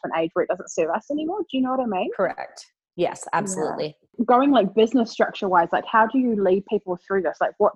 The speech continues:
Speaker 1: do you offer in regards to working with, if someone wants to do N L P with you, how does it look?
Speaker 2: Yeah. So, and also, sorry, I'm just gonna quickly answer one of your other questions. You asked me how I got into it. So,
Speaker 1: Oh, yes,
Speaker 2: um,
Speaker 1: please.
Speaker 2: yeah, sorry. <laughs> I just remembered I didn't answer that.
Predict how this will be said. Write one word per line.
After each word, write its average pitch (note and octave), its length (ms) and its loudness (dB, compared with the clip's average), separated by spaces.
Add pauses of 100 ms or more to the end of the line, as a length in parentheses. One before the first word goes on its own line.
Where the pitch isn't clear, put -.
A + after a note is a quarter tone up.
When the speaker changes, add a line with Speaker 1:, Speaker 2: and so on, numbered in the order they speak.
(100)
Speaker 1:
do G3 80 -10
you G3 260 -2
offer - 400 2
in F3 80 -8
regards E3+ 540 -4
to E3 240 0
working F3 360 -4
with, E3+ 200 -8
if F#3+ 100 -4
someone E3+ 220 -2
wants - 180 -10
to F3 60 -16
do E3+ 180 -2
N F3+ 80 -4
L E3 180 -6
P E3 160 -2
with F3+ 220 -8
you, B2+ 220 -6 (340)
how G#3 80 2
does A3 140 0
it F3+ 80 -4
look? E3+ 280 -4 (300)
Speaker 2:
Yeah. C4 400 -4 (300)
So, B3 500 2 (100)
and A#3 240 0
also, A#3 260 0
sorry, A3+ 260 -2
I'm G#3+ 80 -4
just G#3 160 -8
gonna D4 160 -6
quickly A3 400 -2
answer F#3 360 -2
one F3+ 180 -6
of F3 100 -8
your F3+ 160 -4
other F3 140 -4
questions. F3 420 -8
You F#3+ 100 2
asked G3+ 180 0
me C#4+ 100 -2
how G#3 180 -2
I F3 80 2
got E3 240 0
into D#3 400 -8
it. - 160 -10
So, F3 280 -2 (160)
Speaker 1:
Oh, G3+ 200 4
yes, F#3 280 4
Speaker 2:
um, F3+ 80 -2
Speaker 1:
please. E3+ 320 -2 (100)
Speaker 2:
yeah, G3+ 280 2
sorry. F3 340 2
<laughs> E3 320 -4
I F#3+ 80 2
just - 260 -6
remembered D#3+ 320 -4
I D#3 80 -2
didn't D#3 220 -10
answer - 240 -14
that. D#3+ 120 -8